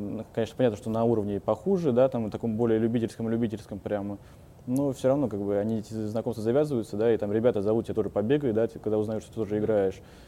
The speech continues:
Вот. И вот чистой случайностью, наверное, м,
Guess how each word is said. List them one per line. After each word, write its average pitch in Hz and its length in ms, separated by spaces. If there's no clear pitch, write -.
Вот. 107 280
И 127 200
вот 127 180
чистой - 260
случайностью, 139 680
наверное, 110 480
м, 110 840